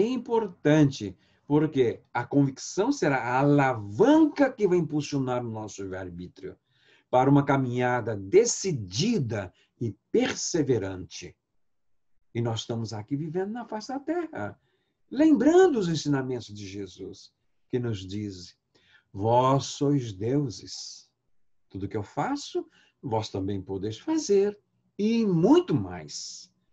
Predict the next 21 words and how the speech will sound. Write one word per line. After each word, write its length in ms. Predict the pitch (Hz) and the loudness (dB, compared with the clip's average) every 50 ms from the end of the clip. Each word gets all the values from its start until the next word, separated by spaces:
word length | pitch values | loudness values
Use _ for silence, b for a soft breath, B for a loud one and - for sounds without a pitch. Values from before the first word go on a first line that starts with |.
| _ _ _ _ _ _ _ _ _ _ _ - | _ _ _ _ _ _ _ _ _ _ _ 0
Porém, 260 | - 208 196 160 147 | 2 4 6 6 4
para 400 | 143 139 - 220 277 285 285 269 | 4 2 0 2 2 2 2 0
que 120 | - - 139 | -2 -4 -2
nós 200 | 135 139 143 - | -2 -2 -2 -4
possamos 460 | - 123 117 113 - 107 101 107 - | -6 -8 -8 -6 -6 -6 -6 -6 -8
fazer, 520 | - 101 95 92 101 156 202 233 254 269 226 | -8 -8 -8 -6 -4 -4 -4 -4 -6 -4 -4
ele 180 | 185 165 156 | -2 -2 -2
diz, 520 | 127 104 107 101 90 - - - - - _ _ _ _ _ _ _ _ | -2 -2 -4 -4 -4 -6 -8 -14 -14 -18 _ _ _ _ _ _ _ _
"Brilhe 480 | - 208 190 226 240 285 285 285 269 277 | -8 -4 -2 4 6 8 8 10 8 8
a 60 | 277 | 4
vossa 400 | 269 269 269 269 - - 302 294 | 4 2 0 -2 -2 -2 -2 -2
luz." 500 | 277 240 202 208 220 - - - - _ _ _ _ _ _ _ _ _ _ _ _ _ - | -2 -2 -2 -2 -4 -4 -6 -14 -20 _ _ _ _ _ _ _ _ _ _ _ _ _ -8
Só 160 | - 294 285 | -4 -2 0
depende 440 | 277 269 269 277 269 277 294 294 277 | 0 0 0 0 0 0 2 0 -2
disso. 480 | 247 220 240 269 - - - - _ _ _ _ _ _ _ _ _ _ _ _ _ b b b b b b b | -4 -8 -10 -10 -10 -12 -16 -18 _ _ _ _ _ _ _ _ _ _ _ _ _ b b b b b b b
E 80 | 185 | 0
para 240 | - 233 269 294 277 | 2 4 4 4 4
brilhar 340 | 208 175 165 139 131 120 107 | 4 4 4 4 4 2 0
a 60 | 110 | -2
nossa 260 | 107 104 104 - 98 | -4 -4 -4 -6 -6
luz, 600 | 92 95 120 180 254 285 277 269 - - - _ | -2 2 2 4 4 4 2 2 -2 -12 -14 _